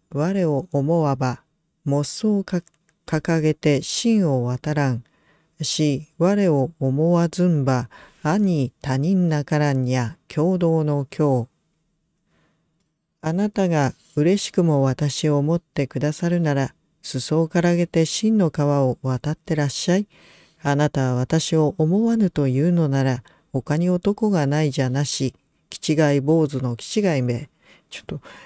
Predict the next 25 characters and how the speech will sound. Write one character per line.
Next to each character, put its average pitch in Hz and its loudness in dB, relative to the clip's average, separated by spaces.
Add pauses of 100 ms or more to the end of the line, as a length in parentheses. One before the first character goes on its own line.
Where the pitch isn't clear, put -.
(140)
今、 151 -2 (680)
あ 139 -4
の、 - -6
あ 147 0
ま 151 -2
り 156 -4
良 156 2
い 143 -2
言 131 -4
葉 127 -4
で 127 -4
は 127 -6
な 127 -6
い 123 -6
で 123 -12
す - -16
ね。 143 -6 (640)
え - -6
ー、 - -6
「し、 202 0
敬 190 2
し - -4
て 151 2
我 156 0
を 131 -2